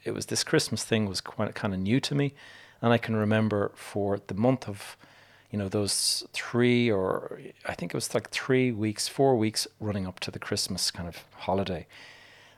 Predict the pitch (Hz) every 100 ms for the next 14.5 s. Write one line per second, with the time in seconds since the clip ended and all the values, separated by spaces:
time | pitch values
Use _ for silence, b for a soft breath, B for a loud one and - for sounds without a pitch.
0 | B 104 104 110 113 - - 101 95 95
1 | 90 87 - - - 104 95 95 90 87
2 | 87 - - - - - 95 90 - 104
3 | - - 113 98 180 - 170 156 170 -
4 | - 240 - - - - 180 175 - 78
5 | 90 - 95 92 90 82 87 76 - -
6 | b b b b b b _ 101 90 87
7 | 80 87 90 85 - 85 85 - 85 80
8 | 95 85 90 - 87 85 80 80 - 82
9 | 87 80 78 73 - 98 - - 90 87
10 | 87 92 92 85 - 104 92 90 82 -
11 | - B B B B - 170 - 110 110
12 | 107 - 104 107 120 156 120 107 - -
13 | - 131 135 - B B B B B _
14 | 113 107 - 117